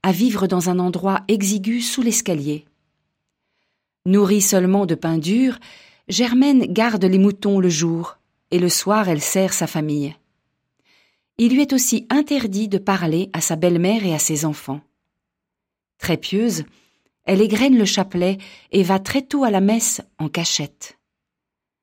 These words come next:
Douce et patiente, son visage, dit-on, était rayonnant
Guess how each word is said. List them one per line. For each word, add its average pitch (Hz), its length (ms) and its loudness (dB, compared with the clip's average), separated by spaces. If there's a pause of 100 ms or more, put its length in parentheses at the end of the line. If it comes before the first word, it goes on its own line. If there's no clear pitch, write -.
(120)
Douce 185 400 -2
et 180 60 -2
patiente, 214 640 -2 (460)
son 220 180 2
visage, 226 420 0
dit-on, 240 520 2
était 196 240 0
rayonnant 185 580 2